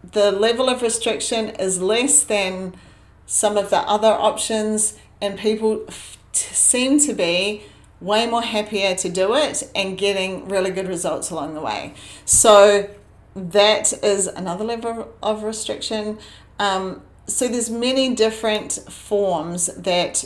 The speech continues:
you can, like, the other one is literally then just knowing how many calories you need to eat and then eating less than that. So all of my one-on-one clients get their,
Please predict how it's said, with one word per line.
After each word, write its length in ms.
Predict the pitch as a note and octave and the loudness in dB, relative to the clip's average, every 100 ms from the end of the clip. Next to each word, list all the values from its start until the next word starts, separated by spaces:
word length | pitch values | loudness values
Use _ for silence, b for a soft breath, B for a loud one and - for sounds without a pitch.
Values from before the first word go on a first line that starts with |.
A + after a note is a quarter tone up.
| - | -8
you 320 | E3 F3+ F#3+ | -8 -6 -6
can, 420 | - F#3 E3+ E3 D#3 | -6 -6 -6 -6 0
like, 280 | G3 D#3 | 0 0
the 100 | - | -2
other 280 | - A#3 B3 | 0 0 2
one 240 | A3+ F#3+ F#3 | 2 0 0
is 320 | - F#3+ F#3 | -4 -4 0
literally 480 | F#3 - - F#3+ F#3 | -2 -2 -2 0 0
then 300 | F#3 F#3 F#3+ | 0 -2 0
just 260 | F3 F3 | -2 -2
knowing 440 | F#3 F#3 A3 A#3+ A#3+ | -4 0 0 0 -2
how 80 | |
many 200 | G3+ G3 | -2 -4
calories 540 | F#3+ F#3+ F3+ F3+ F3+ F#3 | -6 -6 -4 -2 -4 -6
you 60 | |
need 220 | F3 F3 F#3 | -6 -6 -6
to 140 | G#3+ | -2
eat 340 | C4 E4+ - - B B B B - - | -2 0 -2 -4 B B B B -20 -4
and 120 | G3 | -2
then 140 | F#3+ F#3 | -2 -4
eating 300 | - F3+ F3 | -4 -4 -4
less 200 | E3+ - | -4 -4
than 160 | D#3+ C#3+ | -4 -8
that. 300 | - - - | -10 -10 -2
So 440 | - G3 F#3 F3+ B B B B B - - - - | 2 4 4 2 B B B B B -20 -20 -12 2
all 180 | G#3+ | 4
of 120 | A#3 A3+ | 4 2
my 100 | G3+ | 0
one-on-one 480 | F#3 F3+ F3+ F3+ | 0 -2 -2 -4
clients 460 | F#3 F3+ F3 D3+ - | -4 -4 -2 -2 -6
get 400 | - F#3 F#3 F#3 | -4 -2 -2 -2
their, 360 | F#3+ F#3 E3 | 0 2 0